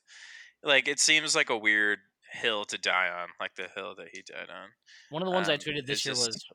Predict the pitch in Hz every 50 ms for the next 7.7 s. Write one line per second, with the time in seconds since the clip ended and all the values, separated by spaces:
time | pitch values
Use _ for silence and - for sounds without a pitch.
0 | _ - 131 120 120 113 110 117 117 120 127 127 123 120 127 120 117 123 117 113
1 | 110 104 113 107 - 120 110 113 110 110 104 - 110 104 104 - - 104 98 101
2 | 113 113 110 - - 113 98 - 107 107 104 107 107 107 104 104 107 104 104 -
3 | - - 98 104 113 107 - 113 107 98 _ - 110 104 101 95 101 95 95 95
4 | 95 - - - - _ _ _ _ _ _ _ _ _ _ _ _ _ _ _
5 | - 143 - - - - 247 185 202 - - - 208 185 170 - - 160 - -
6 | 139 147 160 170 160 147 - - 135 123 113 107 101 - - 143 151 - - 156
7 | 147 135 147 143 131 139 135 139 135 123 123 127 - -